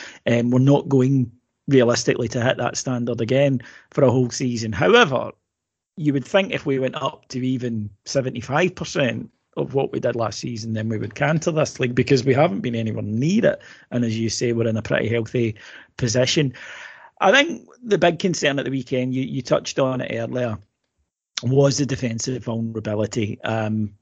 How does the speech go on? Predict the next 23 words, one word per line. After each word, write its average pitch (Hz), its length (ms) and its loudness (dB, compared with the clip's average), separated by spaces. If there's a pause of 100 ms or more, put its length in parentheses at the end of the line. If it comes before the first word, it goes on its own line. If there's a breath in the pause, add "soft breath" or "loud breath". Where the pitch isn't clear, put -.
from 127 160 0
set 135 240 2
pieces 135 600 -2
in 120 120 -2
particular. 127 460 0
Dundee, 123 480 4
who, 156 280 8
who 160 180 6
are 170 280 6 (240)
decent 143 480 -10
on 120 180 -10
set 120 280 -10
pieces 113 260 -12
and 123 80 -6
they 120 60 -6
got 135 200 0
good 123 200 -6
delivery 110 420 -6
and 117 80 -6
that 117 180 -4
helps, 107 320 -6
but, 127 380 -2
but - 260 -4